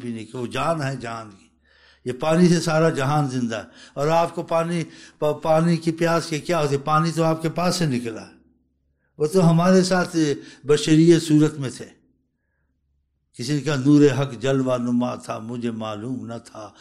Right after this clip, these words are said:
شکل انسانی میں چھپا تھا، مجھے معلوم نہ تھا، تو اپنے جیسے ہی سمجھ گیا ان کو۔ بہرحال کہاں بات چھیڑی تھی،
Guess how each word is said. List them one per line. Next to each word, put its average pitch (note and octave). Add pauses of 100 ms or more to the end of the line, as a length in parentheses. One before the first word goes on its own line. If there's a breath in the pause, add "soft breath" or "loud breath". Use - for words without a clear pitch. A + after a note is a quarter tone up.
(200 loud breath)
شکل F3+
انسانی C#3
میں D3
چھپا A#2+
تھا، G#2
مجھے A2
معلوم G2
نہ -
تھا، - (460)
تو C#3+
اپنے D#3
جیسے G#3
ہی G3+
سمجھ B2+
گیا G#2+
ان G2
کو۔ - (760)
بہرحال E3+
کہاں E3+
بات D3+
چھیڑی B2+
تھی، G#2+